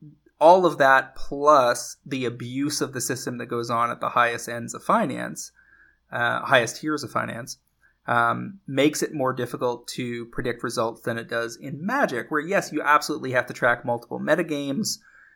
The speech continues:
um, and Wizards can make calls like, "Okay, no more Modern, now Pioneer."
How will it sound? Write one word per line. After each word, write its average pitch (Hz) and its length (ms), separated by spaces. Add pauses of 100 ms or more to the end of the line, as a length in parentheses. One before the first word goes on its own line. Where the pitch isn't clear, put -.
(200)
um, 127 540
and 139 260
Wizards 131 360
can 123 220
make 120 220 (180)
calls 113 480
like, 113 360
"Okay, 131 240
no 120 120
more 120 160
Modern, 117 340
now 120 140
Pioneer." 139 800